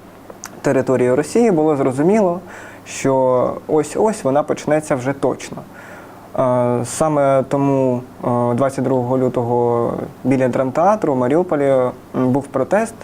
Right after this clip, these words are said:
з цього приводу. Я був там зі своїм другом, ми також, е, були проти цього, але, як згодом я дізнався, вже під окупацією мій друг прийняв іншу сторону.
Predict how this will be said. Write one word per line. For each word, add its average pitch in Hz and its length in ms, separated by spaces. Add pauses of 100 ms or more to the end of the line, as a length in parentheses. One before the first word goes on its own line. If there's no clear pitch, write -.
з - 80
цього 156 240
приводу. 147 580 (480)
Я 135 180
був 127 160
там 131 180
зі 123 100
своїм 127 260
другом, 123 600 (160)
ми 127 140
також, 151 560
е, 131 200
були 127 240
проти 180 320
цього, 156 520
але, 143 360 (340)
як 139 180
згодом 135 340
я 131 240 (260)
дізнався, 175 880
вже 135 380 (240)
під 135 160
окупацією 131 800
мій 127 280 (180)
друг 180 480 (640)
прийняв 139 400
іншу 143 200
сторону. - 420